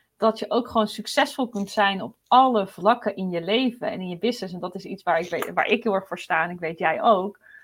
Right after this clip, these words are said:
Dat, hey, wauw, het kan ook samen gaan.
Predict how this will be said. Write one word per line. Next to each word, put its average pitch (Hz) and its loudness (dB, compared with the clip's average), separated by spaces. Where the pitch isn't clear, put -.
Dat, 208 0
hey, 226 4
wauw, 214 8
het 185 0
kan 226 4
ook 190 -4
samen 254 6
gaan. 180 0